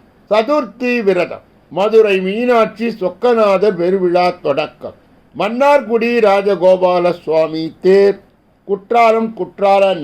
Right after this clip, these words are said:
நாதர் பவனி. இன்றைய நல்ல நேரம் காலை ஒன்பது முப்பதிலிருந்து பத்து முப்பது வரை, பிறகு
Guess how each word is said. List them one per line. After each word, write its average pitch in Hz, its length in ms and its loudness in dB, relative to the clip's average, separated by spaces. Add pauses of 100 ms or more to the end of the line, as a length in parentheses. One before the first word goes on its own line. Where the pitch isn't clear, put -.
(120)
நாதர் 175 460 -2
பவனி. 135 320 -4 (1300)
இன்றைய 170 420 -4
நல்ல 165 320 -2
நேரம் 175 380 -2 (840)
காலை 180 320 0
ஒன்பது 214 460 0
முப்பதிலிருந்து 208 760 0
பத்து 170 300 -6
முப்பது 170 320 -6
வரை, 156 240 2
பிறகு 160 340 -2